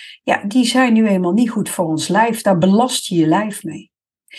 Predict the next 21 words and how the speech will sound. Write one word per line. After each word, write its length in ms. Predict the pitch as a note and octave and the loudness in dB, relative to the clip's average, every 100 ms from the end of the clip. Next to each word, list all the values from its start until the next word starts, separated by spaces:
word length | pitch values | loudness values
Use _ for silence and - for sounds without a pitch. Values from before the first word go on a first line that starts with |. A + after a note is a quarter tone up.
| - - | -20 -18
Verder 320 | - G4+ F4+ | -2 0 2
eten 260 | F4 E4 D#4 | 2 2 2
we 60 | |
heel 180 | D4 F#4+ | 2 2
veel 120 | C4 | 0
vlees. 560 | F3+ F#3 A3+ D#4 G4 - | -2 0 0 0 -4 -6
Nou, 180 | B3 G#3 | -2 -2
dat 120 | G#3 | -2
is 80 | - | -2
heel 280 | C#4+ F#4 - | 0 2 0
uitputtend 640 | G#3 - D4 D#4+ D#4+ D#4 | -2 -4 -4 -2 -4 -4
voor 140 | A#3+ | -2
de 140 | G3+ - | -2 0
aarde, 440 | C4 D4+ D#4+ E4+ | 2 2 0 0
maar 160 | C4+ - | 0 0
ook 140 | D4 | 0
heel 240 | B3 E4+ B3 | 0 0 2
belastend 560 | C#4+ D#4+ D#4+ C#4 C4 | 2 2 0 -6 -4
voor 100 | C#4+ | -2
ons 220 | C4+ A3+ | 0 0
lichaam. 640 | A#3 D#4+ D#4+ A3 F3+ A#3+ | 0 -2 -2 -2 -2 -2